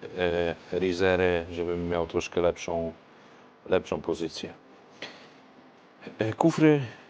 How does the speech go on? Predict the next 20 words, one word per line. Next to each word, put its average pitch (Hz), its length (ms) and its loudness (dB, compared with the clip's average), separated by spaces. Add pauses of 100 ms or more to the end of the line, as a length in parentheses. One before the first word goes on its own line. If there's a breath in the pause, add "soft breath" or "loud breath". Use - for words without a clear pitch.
do 107 80 2
Hondy 117 300 4
mam 104 280 2 (180)
oryginalne 95 540 0
hondowskie. 92 600 0 (1160)
Bardzo 98 300 2
fajne 92 280 0
kuferki, 101 600 0 (640 loud breath)
chociaż 110 320 0
nie 107 100 2
są 104 240 -2
za 92 160 2
bardzo, 95 580 2 (320)
e, 85 40 -2
za 92 100 2
bardzo 87 280 0
pojemne. 87 480 -2
To - 200 -6
są 92 360 -2 (100)
dwa, 87 320 2